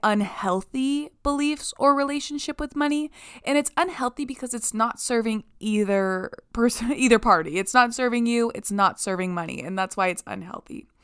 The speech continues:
And my approach, like most things, to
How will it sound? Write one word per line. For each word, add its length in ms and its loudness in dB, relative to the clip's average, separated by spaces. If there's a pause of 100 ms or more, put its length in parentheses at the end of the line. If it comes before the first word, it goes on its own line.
(480)
And 160 0
my 140 6
approach, 540 0 (120)
like 260 -4
most 240 -2
things, 380 -8 (360)
to 340 0